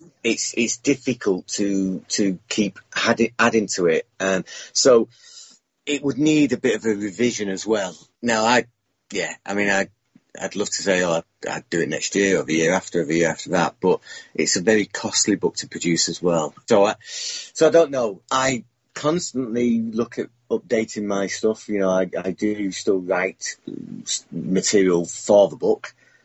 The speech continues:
I just don't publish it. <laughs> So, so one day, maybe, maybe somebody will publish it. But no, there's, there's two books. Well, there's, there's actually three books that I'd like to update. There's that one,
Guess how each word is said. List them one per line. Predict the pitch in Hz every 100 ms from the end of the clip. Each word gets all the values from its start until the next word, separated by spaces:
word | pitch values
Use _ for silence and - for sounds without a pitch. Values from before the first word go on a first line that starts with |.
| _ -
I | 92
just | - 95 - -
don't | 98 98 - -
publish | 127 87 -
it. | 95 - - - - 131 -
<laughs> | -
So, | - 139 120 - -
so | - 143 131 120 - _
one | 131 151 143
day, | 117 107 107
maybe, | 135 127 120
maybe | 135 135 - _ _ -
somebody | - 110 101
will | 95
publish | 107 104 -
it. | 98
But | 117
no, | 147 - _ _
there's, | 143 135 -
there's | 147 147
two | - 196 170
books. | 143 - - -
Well, | 143
there's, | 117 - -
there's | 131 127
actually | 180 - 110
three | - 135 156
books | 110 104 -
that | 95
I'd | -
like | 95 87 -
to | 90
update. | 73 87 78 76
There's | 95 -
that | 143 117
one, | - 71 90